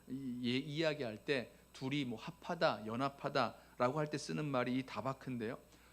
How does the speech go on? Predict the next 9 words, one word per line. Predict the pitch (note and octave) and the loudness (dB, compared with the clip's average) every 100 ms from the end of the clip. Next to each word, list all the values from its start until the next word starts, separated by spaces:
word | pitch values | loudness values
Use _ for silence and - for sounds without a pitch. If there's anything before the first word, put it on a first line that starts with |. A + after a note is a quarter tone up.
| - | -2
몸에 | C3 D3 E3 C#3 | 0 4 4 2
살과 | - - G#3 G#3 G3+ G3 | -2 0 0 2 0 0
뼈가 | G#3+ G#3 | -2 0
이렇게 | F#3+ - - | 0 -2 -10
꽉 | - - | -6 -6
붙어 | - - F3+ | -6 -6 -2
있는 | F3 E3 | 0 0
것처럼, | C#3 A#2+ G#2+ - | -2 -4 -8 -8
달라서, | - B2 D#3+ D#3+ F3 | -4 0 2 0 -4